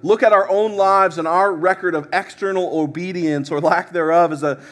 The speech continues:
kind of resume that proves to God whether or not we're worthy to be called His own.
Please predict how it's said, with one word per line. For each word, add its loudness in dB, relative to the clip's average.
kind 2
of -4
resume 2
that -2
proves -10
to -6
God 4
whether 0
or 2
not 0
we're -2
worthy 0
to -10
be -8
called -4
His -12
own. -12